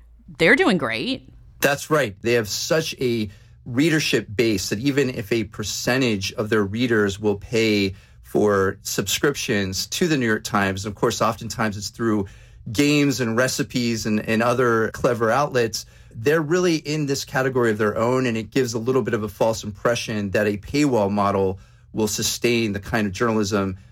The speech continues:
Speaker 2: that we need, when in fact, it's only a precious handful of large newspapers and maybe a few niche outlets that can really rely on subscriptions. Study after study shows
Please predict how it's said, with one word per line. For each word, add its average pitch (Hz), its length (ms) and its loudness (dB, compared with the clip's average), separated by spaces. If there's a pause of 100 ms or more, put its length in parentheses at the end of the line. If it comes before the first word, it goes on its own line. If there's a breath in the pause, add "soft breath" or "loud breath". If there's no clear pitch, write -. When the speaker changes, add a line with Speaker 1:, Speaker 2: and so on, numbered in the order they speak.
(120)
Speaker 2:
that 104 160 2
we 104 140 -6
need, 113 280 -2
when 117 140 -2
in 117 100 -2
fact, 127 500 -2
it's - 180 -12
only 131 400 -4
a 101 80 -8
precious 120 520 -4
handful 120 760 0 (380 loud breath)
of 104 300 0
large 120 360 0
newspapers 117 600 -6
and 104 100 0
maybe 113 280 -2
a 101 60 2
few 113 280 -6
niche 113 400 0
outlets 101 440 -2
that 95 160 -4
can 107 180 -8
really 110 220 0
rely 101 640 0 (300 soft breath)
on 110 140 0
subscriptions. 101 760 -4
Study 135 360 0
after 117 160 -4
study 117 280 -4
shows 113 600 0